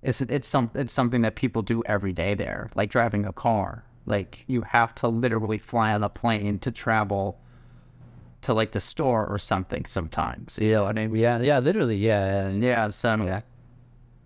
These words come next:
Speaker 2: That's crazy.
Speaker 1: Yeah.
Speaker 2: Um, and, uh, a question that came up for me was, uh, and, you know, anyone can answer this. It's like when you're, you know, when you're starting to do,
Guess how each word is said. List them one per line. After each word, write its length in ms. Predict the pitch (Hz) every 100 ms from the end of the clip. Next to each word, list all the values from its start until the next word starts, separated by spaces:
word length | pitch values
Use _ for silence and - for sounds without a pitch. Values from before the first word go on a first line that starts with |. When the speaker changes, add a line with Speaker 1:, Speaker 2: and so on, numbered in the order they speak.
| - - -
Speaker 2:
That's 160 | 120
crazy. 400 | - 92 95 95 - -
Speaker 1:
Yeah. 280 | 143 - 147 - - - - - - - - _
Speaker 2:
Um, 440 | - 113 104 92 87 - - - _ -
and, 220 | 131 139
uh, 340 | 135 127 120 - _ -
a 100 | 139
question 540 | - 160 165 - 151
that 320 | 131 107 -
came 340 | - 143 131 120
up 220 | 123 -
for 160 | - 107
me 320 | 95 92 107 - - - -
was, 720 | 95 95 95 92 92 98 - - - - - - -
uh, 400 | 98 98 95 90 - - - - - -
and, 120 | - 110
you 80 |
know, 100 | 104
anyone 280 | 92 104 95
can 140 | 92 87
answer 320 | 90 90 85
this. 260 | 82 85 - - -
It's 120 | -
like 100 | 120
when 200 | 117 135
you're, 280 | 139 135 127 - _
you 80 | -
know, 140 | 127 120
when 100 | 127
you're 80 | 127
starting 440 | - 156 160 170
to 80 | 139
do, 640 | 123 127 127 131 127 123